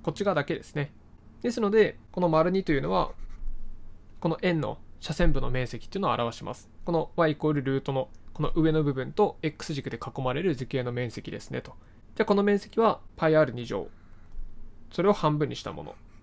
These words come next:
え、つまり三分の二パイとすぐに求められます。時間積分やっていくよりも圧倒的に早いです。で、忘れちゃいけないのが、ルート三を前に出したので、ルート三かけてあげて、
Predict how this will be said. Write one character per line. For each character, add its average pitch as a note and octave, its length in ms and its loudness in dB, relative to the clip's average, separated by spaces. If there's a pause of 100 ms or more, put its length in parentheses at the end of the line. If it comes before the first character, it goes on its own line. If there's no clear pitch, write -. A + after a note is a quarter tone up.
え、 D3+ 80 -8
つ D#3 100 -6
ま E3 80 -2
り G3 160 0
三 D3 240 -2
分 C#3 140 -2
の C3+ 60 -2
二 B2+ 180 -4
パ A#2+ 100 -2
イ G#2+ 60 -4
と - 160 -6 (500)
す - 160 -4
ぐ E3 80 4
に F3 80 2
求 B2+ 220 -2
め B2+ 80 -4
ら A#2+ 100 -4
れ - 80 -10
ま - 140 -4
す。 - 160 -20 (440)
時 - 80 -14
間 E3 160 4
積 D3+ 180 -2
分 A#2+ 140 -2
や A2+ 80 -2
っ A2+ 60 -8
て - 120 -6
い A#2+ 80 -2
く - 120 -6
よ A#2 80 0
り C3 80 -4
も - 280 2
圧 - 180 -2
倒 D3 100 -2
的 C#3+ 180 -6
に C3+ 60 -2
早 B2+ 220 -2
い A2 60 0
で G#2+ 120 -8
す。 - 160 -18 (260)
で、 A#3 80 4
忘 F3 180 4
れ E3+ 120 4
ち F3 60 0
ゃ - 20 4
い D#3 80 2
け D3+ 100 -2
な D3 80 2
い D3+ 60 0
の F#3 80 -2
が、 - 240 0 (180)
ル D#3+ 140 4
ー D#3+ 40 4
ト E3 80 -2
三 D#3 220 2
を D#3 60 2
前 D3+ 180 4
に A#2+ 60 -2
出 A#2+ 120 -2
し - 80 -10
た A#2 80 -10
の C#3+ 120 -6
で、 D#3+ 200 0 (120)
ル C#3+ 160 0
ー - 40 -12
ト C#3+ 60 -4
三 C3 180 -6
か C3 140 -6
け - 80 -16
て - 80 -12
あ G#2+ 80 -8
げ A#2 140 -12
て、 - 280 2